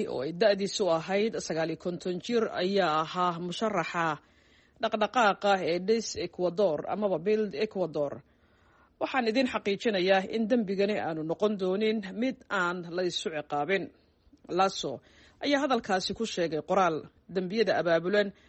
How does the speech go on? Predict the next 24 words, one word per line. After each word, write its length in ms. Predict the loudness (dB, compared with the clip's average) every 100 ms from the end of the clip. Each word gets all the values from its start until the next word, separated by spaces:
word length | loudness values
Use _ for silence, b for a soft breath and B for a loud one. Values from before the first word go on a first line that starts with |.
| b b
aad 220 | 2 2 2
ayay 200 | 4 4
u 80 | 2
fogaadeen, 540 | -4 -2 -2 -2 -6 -8 -4
laakiin 420 | -4 -2 -2 0
waxay 260 | -2 -2 -2
dareemi 380 | 2 2 2 2
doonaan 400 | 0 0 -2 -6 -10 -6
miisaanka 480 | -4 -2 -2 -4 -6
sharciga. 460 | -6 -6 0 0 0 _ b b -10
Xafiiska 460 | -6 -2 0 2 2
xeer 160 | 2
ilaalyaha 420 | 4 4 4 0 0
guud 220 | 0 4
ee 100 | 4
Ecuador 500 | 4 0 0 0 -2 -2
ayaa 280 | -2 0 -2
sheegay 360 | -2 0 0 0
in 120 | -4
qof 240 | 0 0 0
looga 300 | -4 -2 -2
shakisan 440 | -4 -8 -6 -4 -4
yahay 260 | -2 -4
dilka 380 | -2 -2 -2 0